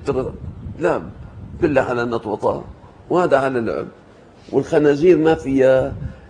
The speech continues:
لا مروءة ولا شهامة ولا أخلاق، وهذا طالع مثل حكايتهم، لا بيغار على مرته ولا بيغار، ولا بيغار على بنته ولا بيغار. فلتالي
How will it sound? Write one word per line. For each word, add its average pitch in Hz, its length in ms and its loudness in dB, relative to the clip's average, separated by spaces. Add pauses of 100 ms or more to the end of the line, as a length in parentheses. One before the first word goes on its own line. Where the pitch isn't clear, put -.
لا 147 280 4
مروءة 135 520 2
ولا 135 320 4
شهامة 135 600 2
ولا 113 380 2
أخلاق، 120 540 2 (280)
وهذا 156 240 2
طالع 120 280 -2
مثل 127 240 -6
حكايتهم، 92 480 -4 (540)
لا 131 100 0
بيغار 131 340 2
على 123 240 2
مرته 143 340 0
ولا 120 280 2
بيغار، 113 560 4 (600)
ولا 160 280 4
بيغار 135 340 2
على 123 260 2
بنته 135 340 -2
ولا 127 280 4
بيغار. 92 260 -6 (400)
فلتالي 104 580 -2